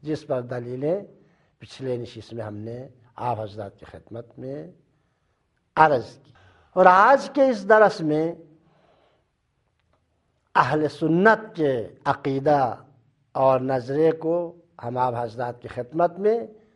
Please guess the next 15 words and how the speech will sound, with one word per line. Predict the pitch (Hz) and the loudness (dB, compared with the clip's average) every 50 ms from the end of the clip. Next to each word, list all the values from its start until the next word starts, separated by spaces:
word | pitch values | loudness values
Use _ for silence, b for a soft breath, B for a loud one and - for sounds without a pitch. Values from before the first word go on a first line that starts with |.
| _ _ _ _ _ _ _ _ _ _ _ _ _ _ _ _ _ _ _ _ _ _ - 160 | _ _ _ _ _ _ _ _ _ _ _ _ _ _ _ _ _ _ _ _ _ _ -2 2
امام | 156 170 190 214 226 208 185 170 | 4 6 6 6 6 4 4 4
مہدی | 151 143 139 127 104 117 110 110 117 113 107 - | 2 0 0 -2 -4 -6 -10 -10 -12 -14 -14 -12
عجل | - 123 117 113 120 123 | -12 -12 -12 -10 -8 -8
اللہ | 117 117 120 117 113 104 - | -6 -6 -6 -6 -8 -8 -8
تعالیٰ | - 117 117 120 120 117 104 - | -10 -8 -8 -8 -10 -12 -12 -12
فرج | 120 117 113 117 | -12 -12 -12 -12
الشریف | 113 - - - 139 151 185 185 151 - - - | -14 -12 -6 -4 -2 -2 -2 -2 -4 -4 -6 -10
کی | 143 127 | -12 -10
ولادت | 123 123 120 117 117 117 135 131 - - - | -10 -6 -6 -6 -4 -4 -4 -6 -6 -8 -10
کے | 113 101 | -12 -10
حوالے | 113 113 113 113 110 117 123 123 | -10 -8 -8 -10 -8 -8 -10 -10
سے | 117 - 110 113 104 107 110 - _ _ | -10 -12 -14 -16 -16 -16 -18 -20 _ _
بیان | 110 120 123 123 123 120 120 110 - | -8 -6 -4 -2 -4 -4 -6 -8 -12
کریں | 110 104 107 101 95 95 | -12 -12 -14 -14 -18 -20
گے، | 95 98 | -20 -20